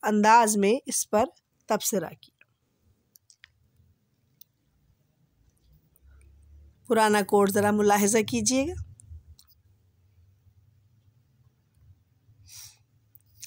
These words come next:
अब हम इसके मरकज़ी ख़याल की तरफ बढ़ते हैं। इस नज़्म में दर्ज झेल अहम नुकात बयान किए गए हैं।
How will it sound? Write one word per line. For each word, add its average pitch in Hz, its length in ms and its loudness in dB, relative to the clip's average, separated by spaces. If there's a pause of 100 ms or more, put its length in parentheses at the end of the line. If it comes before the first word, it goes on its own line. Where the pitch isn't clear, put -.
(180)
अब 254 80 2
हम 214 200 0
इसके 233 340 0 (540)
मरकज़ी 208 520 0
ख़याल 190 400 0
की 160 120 -14
तरफ 170 280 -10
बढ़ते 190 340 -2
हैं। 285 180 -4 (1080)
इस 285 240 -2
नज़्म 294 360 4
में 226 280 2 (280)
दर्ज 247 420 2
झेल 226 300 4 (640)
अहम 247 200 2
नुकात 190 440 0
बयान 175 400 -2
किए 160 300 -10
गए 160 200 -6
हैं। 160 200 -12